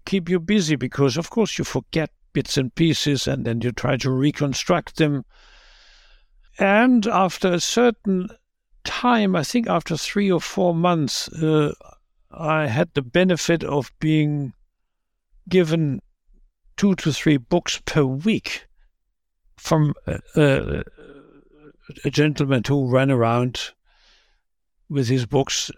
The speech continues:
along the long corridors, uh, opened the flaps and passed in his choice of books, of course. You couldn't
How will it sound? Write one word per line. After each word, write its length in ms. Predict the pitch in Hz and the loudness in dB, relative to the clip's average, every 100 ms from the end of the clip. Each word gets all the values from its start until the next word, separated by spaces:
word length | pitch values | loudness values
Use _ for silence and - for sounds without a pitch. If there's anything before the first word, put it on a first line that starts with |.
| - | -2
along 400 | 139 139 139 135 | 2 2 2 2
the 420 | 123 123 117 113 117 120 | 2 0 2 0 -2 0
long 400 | 131 131 123 - | 2 2 0 -4
corridors, 920 | - 170 139 120 117 120 131 120 - - _ - | -2 2 2 4 4 4 2 0 -6 -8 _ -20
uh, 120 | - _ _ _ _ _ _ - _ 143 | -20 _ _ _ _ _ _ -20 _ -2
opened 360 | 143 127 117 | 0 -2 -2
the 440 | 117 117 113 113 104 _ _ | 0 2 0 -2 -8 _ _
flaps 640 | - 127 143 - - - _ _ - | -2 0 0 -2 -6 -6 _ _ -6
and 220 | 123 110 | -6 -6
passed 440 | - 143 139 - - | -6 -4 -2 -4 -2
in 340 | 131 117 - _ _ _ _ _ _ _ _ - - | 0 0 -2 _ _ _ _ _ _ _ _ -20 0
his 340 | 262 - - | 2 2 -2
choice 480 | - 160 107 107 120 | -2 0 0 -2 -4
of 180 | 113 - | -6 -6
books, 300 | - - - | -14 -12 -14
of 160 | - | -14
course. 300 | - - - | -10 -10 -6
You 80 | 123 | -6
couldn't 320 | - 131 113 | -4 -6 -6